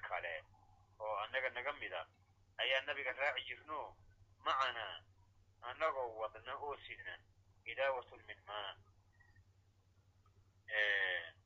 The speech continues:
weel biyo ah oo nabigu sallallahu alayhi wasallam uu ku dahaaro qaadan karo. Idan laa ba'sa, qofka in loo diyaariyo markuu xaajo aado,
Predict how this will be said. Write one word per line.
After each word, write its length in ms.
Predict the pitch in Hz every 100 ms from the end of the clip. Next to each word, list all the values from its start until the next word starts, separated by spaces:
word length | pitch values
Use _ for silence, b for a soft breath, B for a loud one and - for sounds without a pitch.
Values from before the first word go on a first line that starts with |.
| - - -
weel 260 | 120 127 104
biyo 320 | 110 104 104 110 110
ah 80 | - - - - - - - - -
oo 100 | 107
nabigu 300 | 120 110 101
sallallahu 480 | - 107 101 101 101
alayhi 260 | 95 98 92
wasallam 560 | - 98 95 92 92 - - - - - 107
uu 120 | 101
ku 160 | 110 107
dahaaro 380 | 92 92 92 90
qaadan 320 | 90 85 85 -
karo. 400 | 90 - 85 - - - - - 107
Idan 300 | 107 104 104
laa 120 | 104
ba'sa, 520 | 107 98 - 92 - - - - - -
qofka 300 | 110 - 110
in 200 | 110 107
loo 120 | 120
diyaariyo 640 | - 98 92 85 82 80 - - B B _ -
markuu 280 | 120 - 110 -
xaajo 300 | 107 - 156 117
aado, 320 | 98 92 85